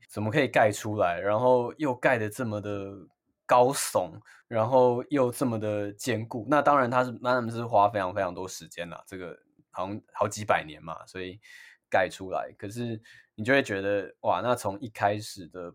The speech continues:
不管是在构想啊，或者是在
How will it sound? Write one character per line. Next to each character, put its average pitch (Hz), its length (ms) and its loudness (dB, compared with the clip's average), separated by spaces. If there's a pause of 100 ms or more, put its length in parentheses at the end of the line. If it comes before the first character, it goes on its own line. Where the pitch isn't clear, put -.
不 113 100 -14
管 82 240 -6
是 95 500 -12 (200)
在 95 560 -4
构 110 240 2
想 85 400 -4
啊， 90 180 -6
或 107 220 -8
者 101 40 -8
是 110 160 -14
在 101 340 -4